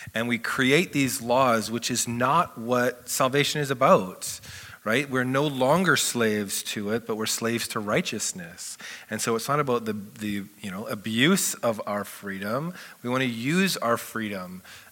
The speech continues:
And so the "how far is too far," I, I don't even like answering that question 'cause it's just gonna, I think, lead people to wanting to break that too far, uh, in our,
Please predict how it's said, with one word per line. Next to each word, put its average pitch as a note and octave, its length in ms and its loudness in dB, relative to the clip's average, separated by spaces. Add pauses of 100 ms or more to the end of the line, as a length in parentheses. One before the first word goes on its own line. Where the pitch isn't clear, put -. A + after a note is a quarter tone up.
And A2 340 -4
so - 180 -2
the A#2 140 0
"how D3+ 200 4
far C#3+ 280 4
is B2+ 160 0
too - 260 -2
far," A2+ 600 0 (280)
I, G#2 200 -4 (240)
I - 40 -2
don't B2+ 180 -2
even A2 180 -4
like G2 200 -4
answering F#2 380 -10
that E2+ 160 -12
question F2+ 420 -10
'cause - 220 -14
it's - 240 -10
just - 220 -8
gonna, G2 240 -8 (180)
I G2 80 -4
think, G2 220 -10
lead F#2 180 -10
people F#2 380 -12
to F2 260 -12 (400)
wanting G#2 240 -4
to - 80 -10
break G#2 400 -4
that F2 320 -6
too G2+ 160 -8
far, E2+ 420 -8 (400)
uh, F2+ 200 -4
in F#2+ 160 -8
our, F2+ 180 -6